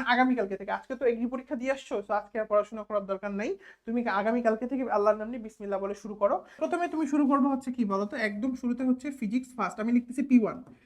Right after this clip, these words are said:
ঠিক আছে? এরপর হচ্ছে কি বলো তো, এম ওয়ান, এম ওয়ান মানে হচ্ছে ম্যাথ ওয়ান, তারপর হচ্ছে কি, তারপর হচ্ছে তোমার, আহ, পি টু, তারপর হচ্ছে এম টু, এম টু মানে ম্যাথ টু, তারপর কি বলো তো, তারপর হচ্ছে তোমার এখান থেকে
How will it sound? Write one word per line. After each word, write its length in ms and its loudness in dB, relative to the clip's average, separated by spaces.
ঠিক 180 2
আছে? 120 4
এরপর 220 2
হচ্ছে 220 0
কি 140 6
বলো 180 0
তো, 60 0
এম 120 6
ওয়ান, 120 0
এম 80 4
ওয়ান 160 8
মানে 140 6
হচ্ছে 200 2
ম্যাথ 200 -2
ওয়ান, 120 -8
তারপর 300 6
হচ্ছে 240 2
কি, 80 4
তারপর 260 4
হচ্ছে 240 4
তোমার, 160 8
আহ, 120 -4
পি 100 6
টু, 80 -2
তারপর 260 2
হচ্ছে 160 0
এম 80 10
টু, 40 -6
এম 100 4
টু 120 0
মানে 160 4
ম্যাথ 120 -4
টু, 60 -8
তারপর 200 4
কি 140 6
বলো 200 2
তো, 60 -4
তারপর 280 0
হচ্ছে 200 2
তোমার 200 0
এখান 200 -6
থেকে 180 0